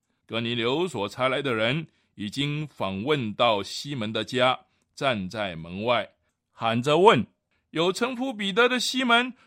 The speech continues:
住在这里没有？”彼得还思想那异象的时候，圣灵向他说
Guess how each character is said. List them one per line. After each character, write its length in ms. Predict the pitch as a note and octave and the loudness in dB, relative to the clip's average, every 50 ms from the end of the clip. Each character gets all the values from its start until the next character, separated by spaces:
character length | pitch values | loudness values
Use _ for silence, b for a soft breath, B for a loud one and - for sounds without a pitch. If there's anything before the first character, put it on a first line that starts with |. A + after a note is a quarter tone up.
| b b | b b
住 180 | - C4+ C4 C4 | -6 -4 0 4
在 180 | C4 C4 C4 | 6 6 6
这 200 | C4 A#3 C4+ C4 | 6 6 6 6
里 160 | B3+ B3 A#3+ A#3+ | 6 6 4 2
没 220 | A#3 B3 C4 B3+ | 4 4 4 4
有？” 400 | A#3+ A3 A3 A3+ B3 C4+ C#4 - _ _ _ _ _ _ _ _ _ - | 6 6 6 6 4 2 -2 -10 _ _ _ _ _ _ _ _ _ -12
彼 160 | - G2+ G#2+ | -8 -8 -4
得 260 | G2+ B2+ C3 C#3 D3 | 2 4 4 6 6
还 240 | D3 B2+ C3+ C#3+ E3 | 4 2 2 0 0
思 260 | D#3 - - F3+ G3+ | 0 -2 -4 -6 -6
想 300 | G#3 - D3 A#2+ A#2 A2+ | -6 -2 -2 -2 -2 0
那 180 | B2 C#3 C3+ C3 - | 0 0 0 0 -2
异 220 | - G3 F#3 D#3 C#3 | -6 -6 -6 -4 -4
象 200 | - F3 D#3 C3 | -2 -2 -2 -2
的 120 | A2 G2+ | -2 -6
时 160 | - - F#2 | -6 -6 -8
候， 280 | F#2 G#2 G#2 F#2+ E2+ - _ _ _ _ _ | -4 -4 -4 -4 -4 -10 _ _ _ _ _
圣 360 | - - - - D#3 C3 G#2+ F#2+ | -20 -14 -8 -6 -6 -4 -4 -6
灵 180 | F#2 G2 A2+ | -6 -6 -8
向 220 | B2 - D3 B2 A#2+ | -8 -6 -6 -6 -4
他 160 | B2+ A#2 A#2+ | -2 -2 -4
说 380 | A#2 - A#2+ B2 - - _ | -2 -2 -2 -2 -4 -4 _